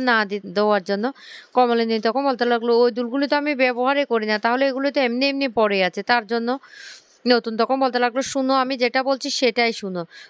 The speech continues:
তোমাকে বলছি ওই কানের দুলটা তুমি দেবে না, আর যার প্রয়োজন তা আমি কিনে দিচ্ছি।" তখন বলতে লাগলো, "না, তুমি কিনে দেবে না, এমনিতে অনেকে অনেক কথা বলে।" তখন এই কথা বলতে নতুন তখন ব-, বলে উঠে, "তুমি কি লোকের কথা কান দাও?" কমলিনী তখন বলতে লাগলো, "না,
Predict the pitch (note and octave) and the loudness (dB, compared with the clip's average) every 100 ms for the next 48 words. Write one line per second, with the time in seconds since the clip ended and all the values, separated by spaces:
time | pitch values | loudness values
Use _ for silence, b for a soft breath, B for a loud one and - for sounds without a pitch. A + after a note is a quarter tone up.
0 | - A3 A#3 B3+ D4+ A#3+ A#3+ A#3+ - D#4 | -2 2 2 2 -2 0 0 0 -2 -4
1 | E4+ B B B C#4+ - A#3 A#3 A#3+ A3+ | -4 B B B -8 2 2 4 2 0
2 | G3+ A3+ A3+ C#4 C4+ C#4 A#3 G#3+ G3 F#3 | -2 -2 0 0 0 0 2 2 0 -2
3 | F#3 - G#3+ F#3 A3+ B3+ B3+ B3+ A#3+ A#3 | -2 0 -2 0 0 0 0 0 0 0
4 | C4 B3 C4 - A3 B3 B3+ A#3 F3 E3 | -2 0 0 0 -2 -2 -2 -2 -2 -6
5 | - E3+ F#3+ F#3+ A#3+ A#3 G#3 G#3 G3+ G#3 | -8 -2 -2 0 -2 0 -2 0 -2 -2
6 | G#3+ G3+ E3+ B B B - C4+ C#4 C#4+ | 0 -2 -4 B B B -2 0 2 2
7 | B3 G#3+ G#3 G#3 G#3+ A3 A#3+ C4 C#4+ D4+ | 0 0 0 0 0 0 0 0 0 0
8 | - A#3+ B3 C#4 C4 A#3 A3+ A#3 A3+ A#3+ | 2 0 0 0 0 0 0 -2 -2 -2
9 | G3 F3+ F3 F#3+ B3 B3+ A3+ G#3+ B3 A3 | 0 -2 -2 -2 0 -2 -2 0 -2 0
10 | G#3+ G3+ C4+ A3+ A3 G#3+ G3+ G#3 B3 A#3+ | 0 2 -2 0 -2 -2 -2 -2 0 0
11 | A3 B B B B3 B3 A3+ A3 A#3+ A#3 | 0 B B B 2 4 2 2 0 0
12 | A#3 A#3+ C#4 A#3+ B3 A3 A#3 C#4+ D4 C4+ | -4 0 0 2 0 0 0 -2 -2 0
13 | B3 C4 D4+ A#3 A3 b b b _ _ | 0 0 -2 -4 -14 b b b _ _
14 | A#3+ A3+ A3 G#3+ G#3+ G#3+ B3+ B3 A3 A3 | 0 2 0 0 0 0 2 0 2 0
15 | G#3 A#3 C4 | 0 -2 0